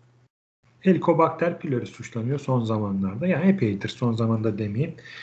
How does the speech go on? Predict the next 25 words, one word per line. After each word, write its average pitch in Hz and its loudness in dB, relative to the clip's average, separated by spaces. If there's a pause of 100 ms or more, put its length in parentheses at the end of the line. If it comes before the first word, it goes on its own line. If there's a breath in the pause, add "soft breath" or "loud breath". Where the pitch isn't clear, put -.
(340 loud breath)
Ee, 131 2 (500)
öncesinde 127 2
etiyolojisi 107 2
pek 131 0
bilinmiyordu. 104 0 (560 loud breath)
Polipler 226 4
var. 196 4
Polipler, 190 2
e, 147 -4
mukozanın, 180 0 (100)
e, 147 -2
şöyle 160 2
ne 170 0
yapması, 156 2
e, 156 4 (600)
birer 139 2
çıkıntı 143 -4
oluşturması, 117 0 (500)
tomurcuk 127 -2
gibi, 160 2 (500 loud breath)
e, 120 -6
boşluğa 127 2
doğru 139 0 (140)
uzanması 120 0 (400)
polip. 110 -2